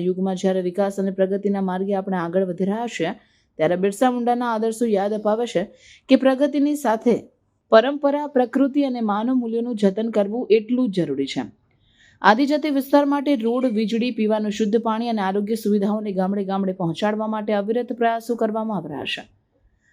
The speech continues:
આદિજાતિ લોકો માટે પી એમ જનમન અભિયાન થકી વિકાસ માટેના કાર્યો કરવામાં આવી રહ્યા છે. આ કાર્યક્રમમાં વર્ચ્યુઅલ રીતે કુલ એક, આઠસો બ્યાસી પોઇન્ટ એકવીસ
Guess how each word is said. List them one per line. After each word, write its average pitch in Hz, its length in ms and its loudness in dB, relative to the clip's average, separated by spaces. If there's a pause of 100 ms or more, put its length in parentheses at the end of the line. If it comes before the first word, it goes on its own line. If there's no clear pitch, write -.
(120)
આદિજાતિ 185 540 2
લોકો 240 260 0
માટે 240 240 0
પી 240 240 0
એમ 240 160 0
જનમન 240 340 0
અભિયાન 240 320 0
થકી 233 280 0
વિકાસ 240 280 2
માટેના 233 380 -2
કાર્યો 226 280 2
કરવામાં 220 380 -2
આવી 208 160 -2
રહ્યા 214 220 -2
છે. 269 160 -6 (520)
આ 220 140 4
કાર્યક્રમમાં 277 560 2
વર્ચ્યુઅલ 262 400 2
રીતે 277 280 0
કુલ 277 140 4
એક, 262 140 -6 (200)
આઠસો 233 300 4 (120)
બ્યાસી 226 400 0
પોઇન્ટ 233 160 0
એકવીસ 226 260 -6